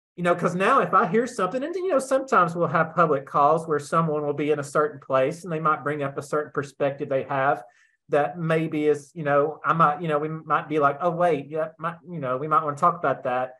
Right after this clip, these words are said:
It's just, it's not often though. It's not often. So that's, that's, uh, I know I went a little bit off on that, but,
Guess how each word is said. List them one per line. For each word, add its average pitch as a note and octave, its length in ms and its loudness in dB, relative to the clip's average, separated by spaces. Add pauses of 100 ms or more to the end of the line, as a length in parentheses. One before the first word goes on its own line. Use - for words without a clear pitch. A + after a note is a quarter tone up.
(260)
It's D#3+ 140 -8
just, F#3+ 260 -4
it's E3+ 200 -4
not G#3 180 6
often G3 480 0
though. F#2+ 300 -12 (640)
It's E3+ 180 -6
not F3+ 220 6
often. F3 520 2
So A#2+ 440 -4 (340)
that's, - 460 -2
that's, D#3+ 340 -2 (140)
uh, C3+ 300 2 (100)
I D3+ 80 -4
know F3 140 6
I E3 100 8
went E3 180 2
a D#3 40 0
little D#3+ 180 2
bit C#3+ 120 2
off D#3+ 260 4
on C3+ 160 -2
that, B2 280 -6
but, A#2+ 320 0